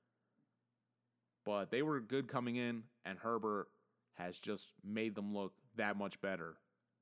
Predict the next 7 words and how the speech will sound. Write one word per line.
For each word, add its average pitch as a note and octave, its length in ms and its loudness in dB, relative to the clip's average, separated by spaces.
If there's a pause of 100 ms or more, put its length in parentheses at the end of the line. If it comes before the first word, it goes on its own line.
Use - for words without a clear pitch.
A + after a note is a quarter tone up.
(760)
I G2+ 60 2
like G#2+ 260 2
Tyrod, G2+ 560 4 (1120)
but G#2+ 140 0
they B2 140 6
really G#2 300 2
should F#2 340 -4